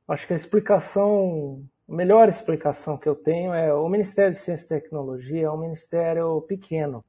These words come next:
E por conta disso, ele não chama tanta atenção do Palácio do Planalto, por exemplo, de escândalos que ocorreram, né?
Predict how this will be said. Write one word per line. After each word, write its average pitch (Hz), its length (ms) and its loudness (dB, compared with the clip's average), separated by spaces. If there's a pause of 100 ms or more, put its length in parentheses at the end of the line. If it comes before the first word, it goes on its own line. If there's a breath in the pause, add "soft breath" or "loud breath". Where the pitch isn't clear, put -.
(160)
E 170 80 -8
por 190 200 2
conta 220 380 6
disso, 165 760 -2
ele 170 280 2
não 196 220 0
chama 240 440 4
tanta 226 580 6
atenção 165 1040 0
do 143 220 -12
Palácio 151 420 2
do 147 80 -8
Planalto, 143 720 -2
por - 160 -8
exemplo, 127 960 -6
de - 320 -20
escândalos 165 800 -2
que - 140 -16
ocorreram, 147 880 0
né? 160 240 -6